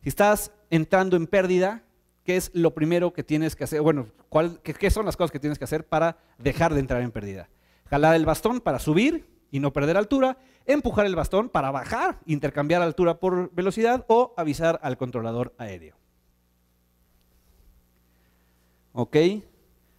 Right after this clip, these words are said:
muy bien, la mayoría lo tuvo bien. Estos cuatro aguados, espero que sean los que no han estudiado aviación, porque si estás entrando en pérdida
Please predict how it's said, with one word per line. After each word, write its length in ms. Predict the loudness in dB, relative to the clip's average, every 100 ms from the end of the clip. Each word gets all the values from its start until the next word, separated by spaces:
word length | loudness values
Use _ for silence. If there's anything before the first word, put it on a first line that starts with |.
| _ _
muy 500 | 0 4 6 6 6
bien, 360 | 6 4 2 -2
la 80 | 0
mayoría 320 | 2 4 4
lo 100 | 2
tuvo 200 | 2 4
bien. 280 | 4 2 -4 _ _ _
Estos 380 | -2 0 -4 -4
cuatro 680 | 0 0 2 2 0 -4 -12
aguados, 640 | -6 -4 -2 -2 -6 -12
espero 220 | 0 0
que 80 | 2
sean 140 | 0
los 180 | 0 -2
que 100 | -2
no 100 | 0
han 80 | 0
estudiado 320 | -2 0 2
aviación, 500 | 0 2 2 2 0 -12 _ _ _ _
porque 560 | 0 0 0 0 -2 -6 _ _
si 120 | -6
estás 400 | -2 2 4 2
entrando 380 | -2 0 2 2
en 80 | 0
pérdida 540 | 2 2 4 2 0